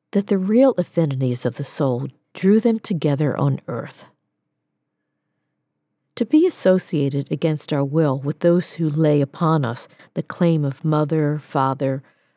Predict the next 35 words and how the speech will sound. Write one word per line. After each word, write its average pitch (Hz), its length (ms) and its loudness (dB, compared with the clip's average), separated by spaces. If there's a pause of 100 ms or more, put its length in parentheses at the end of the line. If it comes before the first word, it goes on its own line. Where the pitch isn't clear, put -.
(140)
brother, 147 400 -2
son, 135 460 -2
or 117 100 -6
wife 131 480 -4 (300)
from 170 160 -2
a 170 60 0
previous 277 600 0
life 135 360 -8 (440)
would 180 100 4
neither 240 380 4
be 147 320 -6
just - 500 -2
nor 160 240 0
necessary. 135 960 -4 (680)
Those 254 320 2
relations 175 640 2
as 160 120 0
such - 500 -8
grew 220 220 0
out 202 200 -2
of - 180 -8
physical 240 420 0
ties 165 440 -2
alone, 151 520 -2 (840)
and 190 100 4
the 202 80 4
souls 262 380 0
that 208 160 2
are 151 160 0
alike, 165 580 -2 (440)
who 196 80 4
really 233 400 4
love 135 240 -4
each 117 200 -10
other, 113 320 -6